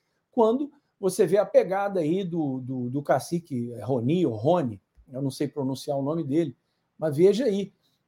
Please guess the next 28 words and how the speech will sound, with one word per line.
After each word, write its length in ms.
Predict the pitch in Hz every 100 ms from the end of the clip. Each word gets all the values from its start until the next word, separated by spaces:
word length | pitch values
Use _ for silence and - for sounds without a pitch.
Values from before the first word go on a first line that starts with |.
| -
ele 160 | 190
é 40 | 240
um 60 |
cara 320 | 240 151 156 196
que 180 | 294
tá, 760 | - 196 185 240 311 320 214 185 202
enfim, 440 | 190 233 220 - 165
integrado 720 | 196 196 269 127 151 247 311
à 40 | 226
sociedade 560 | 220 - 190 165 165
brasileira, 680 | 160 175 147 120 151 240 226
com 320 | - 220 262
os 120 | 233 -
costumes 600 | 180 - - 185 185 120
dele, 260 | 156 226
veja 240 | 147 185 180
as 80 |
vestimentas 840 | 131 165 147 107 123 170 240 160 123
aí, 280 | 117 196 240 _ _ _
né, 260 | 110 175 202 _ _
no, 300 | 120 147 165
na, 200 | 151 151
na 140 | 147 131
própria 320 | 170 170 185
comissão 520 | 226 247 175 - 202
lá 100 | 202
no 100 | 160
Congresso, 680 | 165 151 117 135 202 -